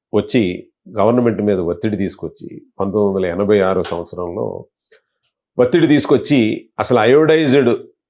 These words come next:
ఆ, అయోడిన్ లేకపోబట్టే చాలా ప్రాబ్లమ్స్ వస్తున్నాయి,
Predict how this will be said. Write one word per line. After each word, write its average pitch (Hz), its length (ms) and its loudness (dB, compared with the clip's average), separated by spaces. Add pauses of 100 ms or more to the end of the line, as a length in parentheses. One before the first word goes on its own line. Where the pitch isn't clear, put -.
(480)
ఆ, 104 360 2
అయోడిన్ 151 360 4
లేకపోబట్టే 120 960 2 (100)
చాలా 104 160 2
ప్రాబ్లమ్స్ 101 460 0
వస్తున్నాయి, 85 420 -4